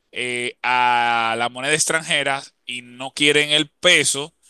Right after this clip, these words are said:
pues obviamente, pues, eh, se reduce, eh, esa capacidad de control de la política monetaria. En el caso que mencionamos al inicio, en el caso de Venezuela, si nadie quiere pesos, bolívares creo que se llaman, ¿no? Los,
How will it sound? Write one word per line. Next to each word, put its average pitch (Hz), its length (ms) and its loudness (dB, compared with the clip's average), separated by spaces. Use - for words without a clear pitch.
pues 131 320 -2
obviamente, 151 720 0
pues, 123 440 -10
eh, 120 300 -4
se 131 180 -4
reduce, 139 500 -4
eh, 117 600 0
esa 127 200 0
capacidad 139 600 -2
de 165 120 -6
control 123 340 -16
de 123 60 -2
la 117 120 0
política 113 340 -8
monetaria. 110 600 0
En 143 160 4
el 139 160 0
caso 143 580 4
que 131 140 -4
mencionamos 127 540 -2
al 151 100 4
inicio, 151 300 -2
en 127 40 -12
el 117 80 -10
caso 127 260 -2
de 135 60 -2
Venezuela, 139 480 -2
si 127 240 -4
nadie 151 280 2
quiere 160 220 0
pesos, 156 560 -4
bolívares 139 440 -4
creo 135 120 -10
que - 100 -6
se 143 120 -4
llaman, 113 260 -4
¿no? 156 100 -12
Los, 131 180 -8